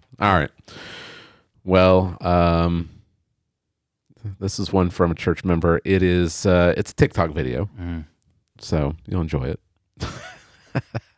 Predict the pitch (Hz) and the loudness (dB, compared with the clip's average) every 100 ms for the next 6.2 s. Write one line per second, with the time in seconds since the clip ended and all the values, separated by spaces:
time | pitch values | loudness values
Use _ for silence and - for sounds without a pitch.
0 | _ - - - - - - 107 107 - | _ -14 -10 -8 -10 -16 0 4 4 4
1 | 123 113 110 107 107 - 110 - 110 98 | 8 10 10 10 8 4 0 0 0 0
2 | - 92 - 101 90 - - - - - | -2 -16 -6 -2 -2 -4 -14 -18 -20 -20
3 | _ _ _ _ _ _ _ 90 76 76 | _ _ _ _ _ _ _ -6 -2 -2
4 | - - 85 - - 117 123 117 - 117 | -4 -6 -6 -6 -6 -4 -4 -4 -4 -2
5 | 80 76 71 82 - 95 82 73 67 73 | 0 -2 -2 -4 0 0 0 -2 -4 -4
6 | 69 | -4